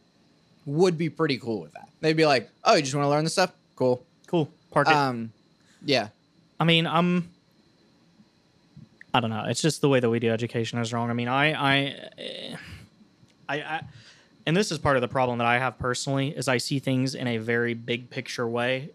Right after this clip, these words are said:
Speaker 2: is I
Speaker 1: Mm.
Speaker 2: can see beginning, middle, end, content, details, tell it, like, right then and there. And people don't operate like that. People just don't operate like that at all. I mean, you, you, you'll run into those people who are like, "Hey,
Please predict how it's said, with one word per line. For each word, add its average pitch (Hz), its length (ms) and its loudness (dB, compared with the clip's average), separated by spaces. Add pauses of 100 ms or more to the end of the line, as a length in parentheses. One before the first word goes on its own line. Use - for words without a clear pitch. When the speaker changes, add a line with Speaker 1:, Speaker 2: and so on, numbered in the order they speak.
Speaker 2:
is 240 120 2
I 208 80 4
Speaker 1:
Mm. - 40 -4
Speaker 2:
can 127 100 -6
see 120 180 -6
beginning, 123 600 2
middle, 135 420 2 (160)
end, 147 240 0 (280)
content, 147 520 0 (100)
details, 135 600 -2 (100)
tell 143 280 0
it, 113 220 -4
like, 123 260 -2 (120)
right 135 400 2
then 135 160 2
and 127 160 2
there. 123 340 0 (600)
And 123 1200 2
people 175 220 2
don't 233 140 4
operate 190 340 2
like 117 160 -8
that. 117 220 -14
People 185 240 2
just 170 240 -2
don't 139 220 2
operate 127 480 -2
like 120 220 -8
that 117 160 -4
at 117 140 -4
all. 110 240 -6
I 123 60 -6
mean, 147 160 0
you, 180 200 0
you, 190 160 -4 (260)
you'll 208 160 4
run 208 180 4
into 226 120 2
those 220 180 2
people 233 320 2
who 196 100 2
are 165 100 6
like, 143 240 2
"Hey, 151 340 2